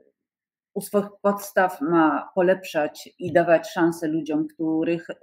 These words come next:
organy przestały funkcjonować. Natomiast właśnie ta transplantologia, e, tak jak w tej książce piszą, technologia transplantacyjna jest współcześnie najdroższą branżą medyczną, wymaga olbrzymich nakładów finansowych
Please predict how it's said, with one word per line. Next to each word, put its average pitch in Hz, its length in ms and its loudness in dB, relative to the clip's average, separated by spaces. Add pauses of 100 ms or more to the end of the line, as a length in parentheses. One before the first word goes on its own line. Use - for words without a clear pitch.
organy 165 520 2
przestały 151 480 -4
funkcjonować. 151 800 -4
Natomiast 175 880 0 (480)
właśnie 185 420 -2
ta 160 140 0
transplantologia, 160 1120 0 (140)
e, 151 280 -4
tak 165 280 -6
jak 151 300 -4
w - 40 -20
tej 151 160 -4
książce 151 560 -6
piszą, 156 560 0 (960)
technologia 185 640 6
transplantacyjna 165 1000 2
jest 175 220 -2
współcześnie 190 580 -2
najdroższą 226 640 6
branżą 147 400 2
medyczną, 147 760 2
wymaga 180 400 4
olbrzymich 175 560 0
nakładów 156 480 0
finansowych 147 720 0